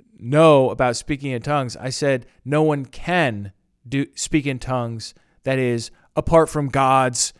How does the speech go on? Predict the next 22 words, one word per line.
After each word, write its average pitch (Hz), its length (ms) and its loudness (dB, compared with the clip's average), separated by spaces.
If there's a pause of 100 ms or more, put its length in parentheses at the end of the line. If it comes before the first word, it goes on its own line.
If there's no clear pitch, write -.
(200)
empowerment, 131 640 0
apart 147 400 0
from 135 200 -10
God 127 580 -2 (320)
working 143 380 -2
a 123 80 -2
miracle 127 680 0 (120)
in 143 200 -2
that 123 220 -4
person. 135 540 -4 (420)
So 165 100 2
actually, 185 220 4
I 151 60 6
do 185 180 0
believe 135 320 0
in 120 140 -6
tongues, 131 340 -2
that 123 120 -6
they 123 120 -2
are 160 240 6
available 120 640 -2 (100)
today, 131 600 0